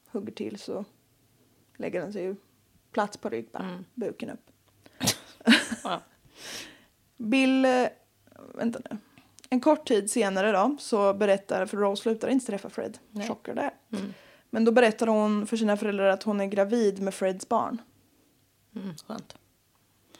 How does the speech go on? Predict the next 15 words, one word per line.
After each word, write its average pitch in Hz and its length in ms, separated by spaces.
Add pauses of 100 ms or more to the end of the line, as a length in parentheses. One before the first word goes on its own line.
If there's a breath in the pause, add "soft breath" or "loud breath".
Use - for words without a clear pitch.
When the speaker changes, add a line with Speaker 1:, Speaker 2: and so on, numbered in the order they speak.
Speaker 1:
Härligt. - 360 (680 loud breath)
Bill 262 320
ger 220 220
då 196 220
Rose 190 380
ett - 100
ultimatum. 202 680 (540)
Antingen 247 720 (100)
så - 160
lämnar 247 440
du 220 60
honom 185 320
och 185 60
gör 165 100
abort, 240 460